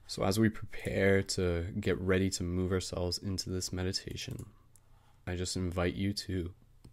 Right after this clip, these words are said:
if you have not already, be able to find a place that is gonna be nice and comfortable for you, a place where you will be able to maintain stillness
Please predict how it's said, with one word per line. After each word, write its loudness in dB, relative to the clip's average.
if -2
you -2
have -2
not 8
already, 4
be -6
able -4
to -4
find 0
a 2
place -2
that -2
is -2
gonna -4
be -4
nice 2
and -2
comfortable -4
for -6
you, -8
a -6
place 0
where 0
you 4
will 2
be -2
able 0
to -2
maintain 2
stillness 0